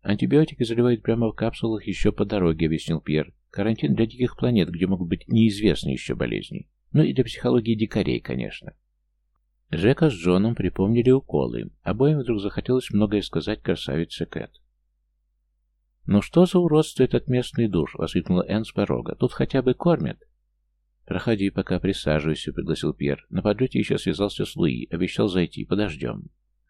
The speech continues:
"А, — протянула Энн, уставясь за столом, огляделась. О, головизор работает?" "Нет", хором ответили Жека и Джон, припомнив передачу, что смотрели здесь, в карантине.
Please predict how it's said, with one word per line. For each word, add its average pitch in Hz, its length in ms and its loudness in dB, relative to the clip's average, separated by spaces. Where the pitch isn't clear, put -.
"А, — 95 500 -2
протянула 80 480 0
Энн, 69 220 -6
уставясь 82 420 -4
за 78 100 -6
столом, - 440 -6
огляделась. 82 600 -2
О, 87 200 2
головизор 78 640 0
работает?" 101 680 -2
"Нет", 98 360 2
хором 92 360 2
ответили 80 400 -2
Жека 76 320 0
и 67 60 2
Джон, 117 320 2
припомнив 98 440 0
передачу, 80 480 -2
что - 180 -8
смотрели 69 440 -2
здесь, 87 400 -2
в - 40 -20
карантине. 78 720 -4